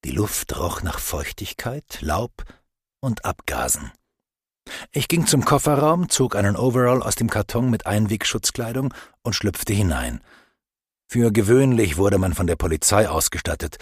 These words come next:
doch ich hatte gerne meine eigenen Sachen dabei. Nachdem ich den Reißverschluss des Overalls hochgezogen hatte, nahm ich den Aluminiumkoffer mit meinem Equipment heraus. Bis vor kurzem hatte mir ein alter, abgewetzter Koffer genügt, aber Kara fand,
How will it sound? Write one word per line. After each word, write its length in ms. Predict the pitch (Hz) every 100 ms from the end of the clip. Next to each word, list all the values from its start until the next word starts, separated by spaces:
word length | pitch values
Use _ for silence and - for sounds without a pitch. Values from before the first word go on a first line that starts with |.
| - - _ -
doch 200 | - -
ich 140 | 143
hatte 200 | 156 143
gerne 320 | 117 120 123
meine 240 | 117 113 120
eigenen 380 | 107 92 87 76
Sachen 280 | 73 85
dabei. 380 | 78 71 69 - - _ _ _ _ _ _ _ _ _
Nachdem 400 | 131 131 - 156
ich 100 | 151
den 140 | - 107
Reißverschluss 680 | 101 131 - 123 - 127
des 200 | - 98
Overalls 560 | 113 131 107 95 90 -
hochgezogen 640 | 101 - 101 - 101 104
hatte, 300 | 101 101 110 - - -
nahm 300 | 104 110 117
ich 160 | 113 -
den 160 | 104
Aluminiumkoffer 960 | 87 87 95 113 104 87 85 90 82 107
mit 220 | 101 -
meinem 200 | 85 87
Equipment 520 | 90 - 104 - 76
heraus. 460 | 71 62 - - - _ _ _ _ _ _ -
Bis 180 | 143 -
vor 180 | 139
kurzem 580 | - 156 156 - 175 170
hatte 200 | 147 -
mir 180 | 135 123
ein 120 | 123 -
alter, 440 | 120 117 127 -
abgewetzter 600 | - - 92 90 - 92
Koffer 300 | - 95 92
genügt, 480 | 98 113 95 - - - - _ -
aber 320 | 123 127 120
Kara 420 | - 151 165 113
fand, 440 | - 101 113 151